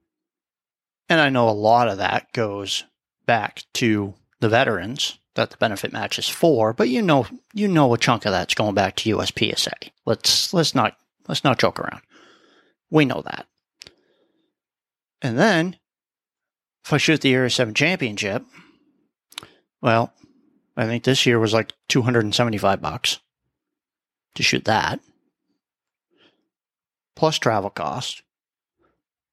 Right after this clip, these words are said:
plus ammo, and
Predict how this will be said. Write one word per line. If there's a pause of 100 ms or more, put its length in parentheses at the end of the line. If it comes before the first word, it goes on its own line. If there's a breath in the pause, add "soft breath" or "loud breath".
(400)
plus
ammo, (1900)
and